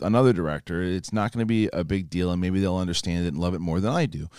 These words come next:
You can't do movies that you don't believe in. The only reason to do it would, uh, be to prove to people that I could, but it would have, it wouldn't have proved anything if I didn't succeed.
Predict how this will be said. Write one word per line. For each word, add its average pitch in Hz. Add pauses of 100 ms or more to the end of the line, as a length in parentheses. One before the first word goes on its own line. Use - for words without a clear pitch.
(320)
You 110
can't 143
do 156
movies 117
that 104
you 95
don't 92
believe 85
in. -
The 90
only 123
reason 120
to 107
do 90
it 85 (280)
would, 107 (180)
uh, 95
be 101
to 98
prove 131
to -
people 95
that 87
I 95
could, 147 (420)
but 110
it 110
would 104
have, 107 (180)
it 104
wouldn't 120
have 107
proved 101
anything 104
if -
I 98
didn't 87
succeed. -